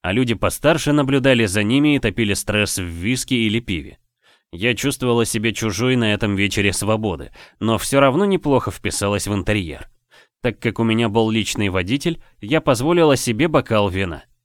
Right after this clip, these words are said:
Было предположение, что вскоре понадобится что-то покрепче, но я надеялась на лучшее.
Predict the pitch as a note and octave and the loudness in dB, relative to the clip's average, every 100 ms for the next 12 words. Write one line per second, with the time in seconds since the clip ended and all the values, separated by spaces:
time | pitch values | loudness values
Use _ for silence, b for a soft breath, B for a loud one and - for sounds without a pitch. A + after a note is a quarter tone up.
0 | b b _ - G#2 A#2 G#2+ G#2 - G#2 | b b _ -4 0 2 2 0 2 0
1 | G2 D#3 C#3 A2 - G#2+ - F#3+ D3 A2+ | 2 2 2 0 -2 -4 0 0 2 2
2 | A#2 A#2 A2 - A2 - C#3 G3 D3+ - | 2 0 -2 -2 -4 -2 -4 -4 -4 -2
3 | A2+ F2 - D#2 - _ G#2 G#2+ G#2+ G#3 | -2 -2 -6 -14 -16 _ -6 -4 0 2
4 | F#3 G#2+ A#2+ A2+ A2+ - A2 A2+ F#2 D#2 | 2 0 0 0 0 0 -2 0 -2 -6
5 | - A#1 | -10 -12